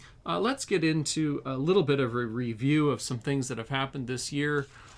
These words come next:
I wanna, um, mention that, uh, we are, um, working on wrapping up some of our next mailings. Uh, we're, we're trying to prepare, uh, some things for the beginning of the legislative year,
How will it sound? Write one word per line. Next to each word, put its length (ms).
I 80
wanna, 560
um, 360
mention 440
that, 280
uh, 220
we 300
are, 320
um, 460
working 420
on 200
wrapping 420
up 180
some 280
of 160
our 480
next 440
mailings. 920
Uh, 360
we're, 280
we're 200
trying 340
to 60
prepare, 920
uh, 140
some 420
things 440
for 480
the 160
beginning 580
of 140
the 40
legislative 600
year, 360